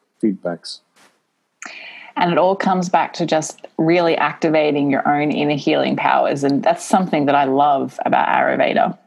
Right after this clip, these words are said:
Speaker 2: So
Speaker 1: Mm-hmm.
Speaker 2: you mentioned a couple of times there about the, the allopathic Western approach to, I guess, diagnosis and how they treat different things. For those who are listening who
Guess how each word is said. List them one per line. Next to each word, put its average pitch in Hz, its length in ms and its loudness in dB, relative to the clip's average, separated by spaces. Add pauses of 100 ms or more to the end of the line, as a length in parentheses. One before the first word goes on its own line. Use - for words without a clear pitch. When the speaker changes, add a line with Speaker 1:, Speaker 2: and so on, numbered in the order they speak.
(140)
Speaker 2:
So 185 160 0
Speaker 1:
Mm-hmm. 123 400 0 (880)
Speaker 2:
you 208 100 8
mentioned 220 320 4
a 247 80 0
couple 233 200 2
of 226 80 2
times 180 380 0
there 170 180 4
about 156 600 2
the, 151 560 2
the - 100 2
allopathic 156 540 0
Western 151 720 0 (640)
approach 151 680 -2
to, 147 680 0 (100)
I 156 120 0
guess, 147 220 -2
diagnosis 196 1080 0
and 156 100 -4
how 147 140 -6
they 147 160 -2
treat - 320 -4
different 165 320 -2
things. 143 440 -4 (600)
For 220 80 2
those 240 240 0
who 381 100 2
are 311 60 2
listening 175 640 -2
who 165 720 0